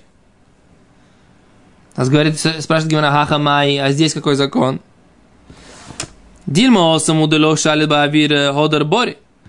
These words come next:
Может быть, только там, когда мы говорим про лёгкие, а поскольку там нету открытого воздуха, то лёгкое, которое льётся как вода,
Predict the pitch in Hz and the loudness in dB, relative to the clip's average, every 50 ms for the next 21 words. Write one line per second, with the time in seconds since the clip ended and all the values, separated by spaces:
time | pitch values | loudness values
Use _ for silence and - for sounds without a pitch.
0 | - _ _ - 233 277 247 196 185 170 - - 175 175 170 160 - 170 147 - | -20 _ _ -2 0 0 2 0 -2 0 0 2 2 2 2 2 0 -2 -2 0
1 | - 160 160 160 156 151 147 147 - - - 147 143 156 165 170 165 160 160 165 | 0 0 2 2 2 0 -2 -4 -10 -10 -8 -4 -2 -2 0 2 2 4 4 4
2 | 170 160 - 151 151 156 156 156 156 151 139 - - 151 143 139 135 131 127 - | 2 2 0 0 2 2 2 2 2 0 -4 -4 -2 0 0 0 0 -2 -6 -10
3 | _ _ _ _ _ _ _ _ _ _ _ - 143 - 147 143 202 247 240 202 | _ _ _ _ _ _ _ _ _ _ _ -12 -8 -6 -2 0 0 0 0 0
4 | 175 170 156 156 160 165 160 143 - 156 147 147 139 - 165 135 - 180 175 156 | 0 0 2 2 2 2 2 2 2 2 2 2 0 -2 -6 -4 0 0 0 2
5 | 165 165 156 147 147 156 156 151 143 139 135 - 151 - - _ _ _ _ _ | 2 2 4 4 4 4 2 2 0 -2 -4 -4 -6 -10 -12 _ _ _ _ _
6 | _ - 190 185 175 143 127 - - - 147 160 185 220 226 - - 170 147 - | _ 2 4 4 4 2 0 -4 -4 0 2 4 4 2 0 -2 -4 -4 -4 -4
7 | - - 151 147 147 143 143 151 156 151 139 143 151 131 151 143 - 139 139 143 | -4 -2 0 0 0 2 2 2 2 0 0 -4 -4 -4 -4 -4 -2 -2 0 0
8 | 143 147 156 147 127 - - | 0 2 2 0 0 -2 -6